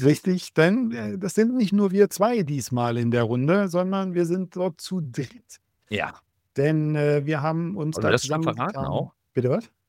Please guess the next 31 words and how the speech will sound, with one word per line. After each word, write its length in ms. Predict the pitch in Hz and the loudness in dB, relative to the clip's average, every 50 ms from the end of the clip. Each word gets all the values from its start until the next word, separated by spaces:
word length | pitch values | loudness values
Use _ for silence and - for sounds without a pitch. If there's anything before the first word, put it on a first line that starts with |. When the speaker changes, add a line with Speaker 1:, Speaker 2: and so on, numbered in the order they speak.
| _ | _
Speaker 2:
Wollen 140 | - 87 90 | -4 -4 -2
wir 40 | 87 | -4
das 140 | 90 90 - | -4 -6 -6
auch 140 | 92 110 | -6 -6
schon 180 | - - 98 95 | -6 -8 -10 -8
verraten? 560 | 92 - 92 92 107 139 - - 110 135 160 _ _ _ _ _ | -8 -8 -8 -8 -8 -10 -8 -10 -10 -10 -12 _ _ _ _ _
Speaker 1:
Ja, 420 | - 104 95 107 107 107 113 113 | -10 -4 0 2 2 4 2 2
komm, 260 | 110 - 113 104 95 92 | 0 -2 -4 -6 -4 -4
das 180 | 139 131 - | -4 -2 0
möchte 260 | 131 143 131 - - 123 | 0 -2 -2 -2 -6 -12
ich 60 | 107 | -8
Speaker 2:
Ja? 40 | - | -4
Speaker 1:
verraten. 540 | - 123 127 113 110 110 104 - - 104 95 _ _ _ _ _ | -2 -2 0 0 -2 -4 -6 -8 -14 -20 -20 _ _ _ _ _
Speaker 2:
Okay. 340 | - 127 - - - 78 113 | -2 -2 -2 -2 -6 -2 0
Speaker 1:
Ja, 240 | 110 110 113 117 107 _ _ _ _ _ - | 2 2 2 0 -4 _ _ _ _ _ -6
ähm, 580 | 127 117 117 117 113 110 110 107 107 107 104 - _ _ _ _ _ _ _ | -2 -2 0 0 0 0 0 0 0 -2 -4 -8 _ _ _ _ _ _ _
Speaker 2:
Shoot 300 | - - - 131 123 110 | -16 -10 -6 -6 -4 -4
out. 320 | - 65 92 87 73 73 _ _ _ _ _ _ _ _ | -4 -4 -4 -4 -6 -6 _ _ _ _ _ _ _ _
Speaker 1:
weil 460 | 226 190 123 127 127 131 131 135 127 | -10 -4 0 2 2 4 4 2 2
wir, 640 | 123 131 131 131 131 131 127 127 123 123 123 131 - - | 2 2 4 4 4 4 4 4 2 2 0 0 -2 -2
äh, 640 | 180 131 123 123 123 120 120 117 120 117 123 165 185 | 0 0 2 2 2 2 0 0 0 -2 -2 -2 -2
nämlich 360 | 147 135 143 156 165 156 - | 0 0 2 2 2 0 0
dann 280 | - 160 160 170 170 196 | 0 0 0 0 -2 -2
im 180 | 190 175 165 | -4 -4 -6
Zusammenspiel 1200 | - - 147 143 156 175 185 180 156 - _ - 160 160 160 165 165 165 165 165 160 165 185 208 - _ _ _ _ _ - | -6 -6 -2 -2 -2 -2 -2 -4 -8 -8 _ -6 -2 -2 0 0 0 -2 -2 -2 -4 -6 -8 -10 -14 _ _ _ _ _ -2
das, 440 | - 143 143 - - - - _ _ _ _ _ _ _ _ _ | 0 2 2 2 -2 -8 -20 _ _ _ _ _ _ _ _ _
ach 180 | - - 120 127 | -2 -2 0 0
nee, 300 | 147 135 117 104 101 98 | 0 0 0 -2 -4 -4
komm, 320 | - - 123 113 104 95 - _ _ - | -2 -2 0 0 -2 -6 -8 _ _ -6
nein. 180 | 127 120 113 | -4 0 2
Speaker 2:
Nee. 180 | 135 170 - - | 2 2 0 -2